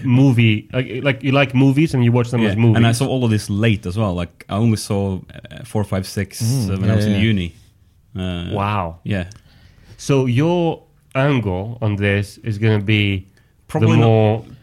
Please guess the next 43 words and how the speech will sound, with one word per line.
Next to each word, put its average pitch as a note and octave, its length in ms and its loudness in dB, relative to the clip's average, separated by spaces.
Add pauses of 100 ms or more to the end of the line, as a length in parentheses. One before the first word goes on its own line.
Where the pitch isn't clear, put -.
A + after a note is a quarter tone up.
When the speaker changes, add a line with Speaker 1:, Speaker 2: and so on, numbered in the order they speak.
(120)
Speaker 1:
filmmaking, A2+ 720 0
more A#2 280 2
like, A2+ 200 0
um, G#2+ 340 2 (360)
Speaker 2:
Or C3+ 240 0
just, A#2+ 280 -4
like, A#2 160 -4 (480)
pure A2+ 380 -2
entertainment G2+ 920 -6
Speaker 3:
Yeah, A#2 100 2
Speaker 2:
kind G2+ 120 4
of G#2 60 -6
thing. A2+ 180 -2
Speaker 3:
no A#2+ 200 4
nostalgia. G#2+ 760 2
Speaker 2:
No A2 160 -6
nostalgia, F#2+ 480 -6
yeah. F2 140 -6
Speaker 3:
Yeah, G#2 180 0
yeah. G#2 260 2
Speaker 1:
But A#2+ 160 2
at A#2 120 2
Speaker 2:
Although, C3+ 200 2
Speaker 1:
the C3 60 0
same C#3+ 320 0
time, B2 480 0
Speaker 2:
uh, A#2+ 40 -2
some, A2 120 2
Speaker 1:
right? B2 140 0
Speaker 2:
some E3+ 200 -2
cultural C#3 340 -2
awareness, B2 380 2
though, G2+ 120 -4
because G2+ 220 -4
there A#2 100 0
are, A#2 60 2
like, G#2 160 -2
references G2+ 480 -4
and F2+ 60 -8
stuff. F2 140 -8
So G#2+ 100 -4
I G#2 40 2
n-, A2 280 -2